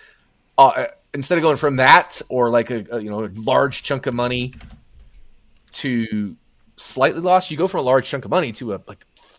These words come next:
what I had, like, a negative thirty-three percent R O I because of the top heavy structure. So a flatter structure will help you a lot more when shit hits the fan.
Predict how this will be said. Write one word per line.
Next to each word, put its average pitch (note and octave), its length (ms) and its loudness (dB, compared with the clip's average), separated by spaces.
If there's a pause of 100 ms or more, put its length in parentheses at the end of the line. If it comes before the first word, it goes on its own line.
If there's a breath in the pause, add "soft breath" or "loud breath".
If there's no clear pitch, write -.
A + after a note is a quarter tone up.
(100)
what F#2+ 200 -8
I C3+ 80 2
had, A#2+ 180 -6
like, G#2+ 120 -6
a G#2+ 40 -6
negative A2 340 -4
thirty-three A2 360 -8
percent G2+ 300 -10
R G2 160 -6
O F#2+ 80 0
I C3+ 300 8
because G#2+ 280 -6
of F#2 60 -18
the F#2 180 -12
top - 300 0
heavy A2 220 -8
structure. - 520 -6 (440 loud breath)
So C3 200 0
a - 40 -2
flatter F3+ 460 4
structure A#2+ 680 -2 (540 soft breath)
will A2+ 160 -4
help C#3 360 0
you G2+ 320 -6 (240)
a - 80 -8
lot B2 240 4
more B2 320 0
when G2+ 160 -6
shit G#2+ 220 -6
hits G#2+ 200 -8
the - 60 -16
fan. G#2 400 -6